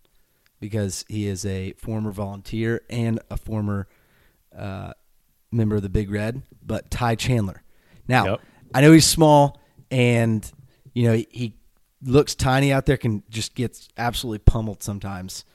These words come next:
Speaker 1: It looks like he gets hit harder than he actually does. But he had a great combine. He had good numbers. Take him in the sixth round, and you got a guy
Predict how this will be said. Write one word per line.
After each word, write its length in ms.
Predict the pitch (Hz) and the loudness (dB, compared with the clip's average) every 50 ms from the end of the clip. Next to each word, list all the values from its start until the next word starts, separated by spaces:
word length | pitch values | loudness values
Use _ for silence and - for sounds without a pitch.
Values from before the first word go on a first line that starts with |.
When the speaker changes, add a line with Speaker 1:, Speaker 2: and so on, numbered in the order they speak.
| _ _ - | _ _ -2
Speaker 1:
It 100 | - 156 | 2 6
looks 300 | 165 180 190 185 - 185 | 8 8 8 8 4 2
like 160 | 170 156 - | 2 0 0
he 60 | 131 | -2
gets 220 | 123 139 - - | -6 -6 -6 -4
hit 180 | - 139 123 - | -4 -6 -6 -4
harder 240 | - 113 120 113 104 | -4 -4 -4 -2 -4
than 140 | 104 107 110 | -4 -4 -6
he 100 | 107 107 | -6 -8
actually 280 | 107 107 - - 107 | -8 -10 -12 -12 -10
does. 280 | 101 107 113 127 - - _ _ _ _ _ _ - _ _ _ _ _ _ _ _ _ _ | -8 -8 -8 -8 -10 -14 _ _ _ _ _ _ -20 _ _ _ _ _ _ _ _ _ _
But 140 | - 123 113 | 0 2 2
he 120 | 117 160 226 | 4 4 4
had 200 | 247 196 - - _ _ _ _ _ _ _ _ _ _ | 4 2 0 -8 _ _ _ _ _ _ _ _ _ _
a 80 | - 120 | -10 -8
great 360 | 95 - 113 113 135 156 - | -8 -4 0 0 0 2 0
combine. 640 | - 127 127 120 123 120 120 120 117 117 120 120 120 - _ _ _ _ _ _ _ _ _ _ _ _ _ _ _ _ _ _ _ - - - | 0 0 2 2 2 2 0 0 0 0 -2 -4 -6 -10 _ _ _ _ _ _ _ _ _ _ _ _ _ _ _ _ _ _ _ -20 -20 -12
He 140 | - 117 117 | -6 -4 -4
had 220 | 113 101 95 - | -4 -4 -6 -4
good 400 | - 123 120 127 135 131 113 - - _ | 0 2 4 4 4 2 0 -8 -12 _
numbers. 680 | - 123 120 123 131 127 135 135 135 135 131 - - - - _ _ _ _ _ _ _ _ _ _ _ _ _ _ _ | -2 0 2 2 4 6 6 6 6 6 4 0 -4 -8 -10 _ _ _ _ _ _ _ _ _ _ _ _ _ _ _
Take 220 | - 175 190 190 - | 2 2 2 4 2
him 140 | 208 196 196 | 2 2 2
in 120 | 185 180 | 2 2
the 100 | 170 147 - _ - | -2 -4 -6 _ -12
sixth 440 | - - - 175 170 156 - - 147 | -10 -6 -4 -4 -4 -4 -6 -4 -4
round, 400 | 147 143 151 151 123 101 - - _ _ _ _ _ _ _ | -4 -2 -2 -4 -6 -8 -10 -16 _ _ _ _ _ _ _
and 160 | - 135 143 | 0 2 2
you 80 | 147 156 | 2 2
got 140 | 151 165 151 | 2 2 2
a 40 | 143 | 0
guy 420 | 123 143 139 139 143 139 143 139 | -2 -2 -2 -2 -2 -2 -4 -4